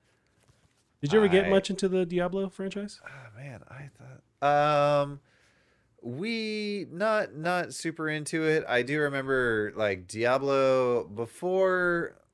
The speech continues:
Speaker 2: I, I think I said this when, uh, Cyberpunk came out, but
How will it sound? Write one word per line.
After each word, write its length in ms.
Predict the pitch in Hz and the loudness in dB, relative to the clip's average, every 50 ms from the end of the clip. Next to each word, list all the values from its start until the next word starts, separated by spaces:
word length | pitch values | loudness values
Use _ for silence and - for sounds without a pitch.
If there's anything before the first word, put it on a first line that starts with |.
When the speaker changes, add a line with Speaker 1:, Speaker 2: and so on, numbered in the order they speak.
| _ _ _ _ _ _ _ _ _ _ _ - | _ _ _ _ _ _ _ _ _ _ _ -4
Speaker 2:
I, 120 | 123 131 123 | -2 -2 -2
I 120 | - 127 | -2 -2
think 180 | 120 160 151 151 | -4 -4 -4 -2
I 80 | 143 | -4
said 260 | 131 - 147 139 131 | -4 -2 -4 -4 -2
this 400 | 123 127 120 110 - - - - - - | -2 -4 -4 -4 -6 -8 -10 -10 -12 -12
when, 380 | 117 120 123 117 110 107 101 - | -10 -8 -8 -8 -8 -10 -10 -8
uh, 120 | 98 95 | -6 -6
Cyberpunk 520 | 90 87 - 120 127 120 104 107 107 101 90 | -6 -4 -4 -6 -6 -6 -8 -10 -10 -12 -10
came 200 | - 104 104 98 | -12 -10 -8 -8
out, 280 | 95 95 95 87 - _ _ _ _ _ _ _ _ _ 110 | -8 -6 -8 -8 -10 _ _ _ _ _ _ _ _ _ -10
but 540 | 101 110 107 101 95 92 92 92 - - | -4 -2 0 2 2 2 0 -2 -4 -6